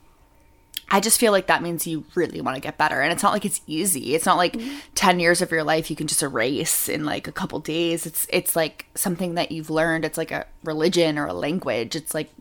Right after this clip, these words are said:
Speaker 1: you can't just forget it. But
Speaker 2: Mm-hmm.
Speaker 1: I think that's the difference, right? It's like when you decide that you really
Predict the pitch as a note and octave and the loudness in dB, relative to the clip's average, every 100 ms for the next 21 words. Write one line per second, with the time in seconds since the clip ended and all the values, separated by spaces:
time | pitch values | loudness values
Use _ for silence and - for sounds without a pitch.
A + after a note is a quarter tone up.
0 | - F#3 F3 G#3 F#3+ D#3+ - D#3 C#3 C#3+ | -8 -6 -2 -2 0 -2 -2 -4 -2 0
1 | D3+ B2+ - D3 C#3+ - A#3 - - - | 0 -4 0 2 2 -2 -16 -18 -20 -20
2 | - _ _ - G3 - G#3 C4+ D4 - | -20 _ _ 0 0 2 0 0 0 0
3 | D#4+ - F3+ - - - - E3 F3 - | 0 0 0 0 -2 -2 2 4 4 0
4 | - F#3 - F3+ F3 F3+ - E3+ E3+ F3 | 2 0 2 0 0 0 4 4 4 0
5 | - F3+ E3 D#3+ - | -2 -2 -2 -2 -6